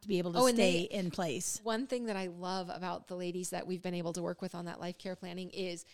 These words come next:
Speaker 2: they're, they're like, they're like us. They're in the gutter, man. If,
Speaker 1: Mm.
Speaker 2: if
Speaker 1: Yes.
Speaker 2: part of the plan is getting in the shower and it takes two people,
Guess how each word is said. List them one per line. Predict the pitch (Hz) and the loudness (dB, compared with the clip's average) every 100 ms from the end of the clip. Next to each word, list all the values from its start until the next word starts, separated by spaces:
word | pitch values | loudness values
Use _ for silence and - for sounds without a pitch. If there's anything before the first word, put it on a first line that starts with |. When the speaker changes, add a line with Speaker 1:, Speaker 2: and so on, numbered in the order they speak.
| - _ | -20 _
Speaker 2:
they're, | - 220 - | -2 -2 2
they're | 220 247 | 4 6
like, | 226 196 - | 4 0 -2
they're | - 202 190 | -4 -2 -2
like | 180 175 | -4 -2
us. | 202 - - | -2 -2 -2
They're | 196 220 | -2 0
in | |
the | 202 | -2
gutter, | 185 190 170 | -2 -2 -2
man. | 175 180 - | -4 -6 -2
If, | 190 | 4
Speaker 1:
Mm. | 214 - | 4 4
Speaker 2:
if | - 196 - | -4 -4 6
Speaker 1:
Yes. | 220 | 8
Speaker 2:
part | 220 262 | 10 8
of | 233 | 6
the | 208 | 2
plan | - 202 196 208 | -2 -2 0 -2
is | - 185 | -2 -4
getting | 180 202 202 | -2 -2 -2
in | 185 | -4
the | 170 | -4
shower | 190 185 190 | -2 -2 -2
and | 185 170 | -4 -6
it | - | -4
takes | 185 180 | -4 -2
two | - 196 | -2 -2
people, | 190 190 208 208 | -2 0 0 0